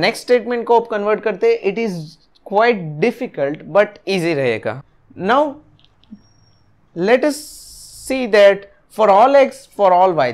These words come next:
तो पहले हम क्वांटिफायर्स को निकाल देते हैं। It's simple, ऐसा स्टेप्स ऐसे नहीं होते, but अगर इसको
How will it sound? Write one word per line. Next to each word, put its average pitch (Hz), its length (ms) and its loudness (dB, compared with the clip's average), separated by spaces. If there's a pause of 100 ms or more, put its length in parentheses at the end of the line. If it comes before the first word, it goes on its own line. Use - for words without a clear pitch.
तो 190 60 -4
पहले 190 260 2
हम 202 80 -4
क्वांटिफायर्स 160 560 -2
को 170 100 -10
निकाल 113 360 -8
देते 113 240 -6
हैं। 156 160 -8
It's 208 320 -4
simple, 196 420 0 (140)
ऐसा 165 220 -6
स्टेप्स 208 580 -8
ऐसे 131 240 -8
नहीं 196 140 -6
होते, 143 320 -6 (340)
but 208 280 0 (200)
अगर 196 240 2
इसको 220 240 -2